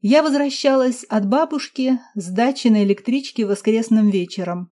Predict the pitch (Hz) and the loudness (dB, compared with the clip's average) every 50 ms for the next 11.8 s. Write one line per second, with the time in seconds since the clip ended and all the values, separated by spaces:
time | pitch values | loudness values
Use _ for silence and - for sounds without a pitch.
0 | _ _ _ _ _ _ _ _ _ _ _ - 214 240 294 320 277 311 302 262 | _ _ _ _ _ _ _ _ _ _ _ 0 2 4 4 4 4 4 2 2
1 | - 320 320 339 370 392 415 403 - 320 302 277 277 269 - 269 269 294 359 370 | 2 0 0 0 0 -2 -2 -2 0 0 2 2 2 2 2 2 2 2 0 -2
2 | - 285 247 - 285 302 330 339 320 285 233 233 233 247 269 294 277 254 233 220 | -2 -4 -2 2 4 4 4 4 4 2 2 4 2 2 4 6 6 6 6 4
3 | - - 214 214 208 202 208 208 202 208 196 _ _ _ _ _ _ _ _ _ | 2 0 0 0 2 2 0 0 -2 -4 -8 _ _ _ _ _ _ _ _ _
4 | _ _ _ - - - 269 320 330 285 247 220 226 269 330 392 370 - - 330 | _ _ _ -14 -4 0 2 4 4 4 4 4 4 4 4 2 2 -2 -2 -2
5 | 320 294 311 311 320 302 240 269 320 339 294 220 196 196 208 208 208 208 214 240 | -2 0 0 0 4 6 6 4 4 4 0 0 4 4 6 6 6 4 4 2
6 | 240 233 220 214 - - - - _ _ _ _ _ _ _ _ _ _ _ _ | 2 0 0 -2 -4 -10 -20 -20 _ _ _ _ _ _ _ _ _ _ _ _
7 | _ _ _ - 269 339 370 381 370 320 240 240 226 - - 269 294 277 269 262 | _ _ _ -2 0 0 0 0 0 2 2 0 0 0 0 2 2 2 2 0
8 | 254 240 240 226 - - 233 208 175 170 175 175 175 175 180 175 _ _ _ _ | 0 0 -2 -4 -6 -6 -8 -8 -6 -6 -8 -8 -10 -14 -18 _ _ _ _ _
9 | _ _ _ _ _ _ _ _ - 220 233 226 - 294 311 320 330 320 277 - | _ _ _ _ _ _ _ _ 0 0 0 0 0 0 0 0 0 -2 -4 -2
10 | - 240 - 277 285 277 - 214 208 196 190 214 220 220 214 202 196 190 185 185 | -2 -2 0 0 -2 -4 -2 0 0 2 2 2 -2 -2 -4 -4 -4 -4 -4 -6
11 | 185 185 180 - - 175 180 185 165 165 160 180 175 180 - _ | -6 -6 -8 -8 -10 -8 -8 -8 -10 -10 -10 -10 -10 -12 -14 _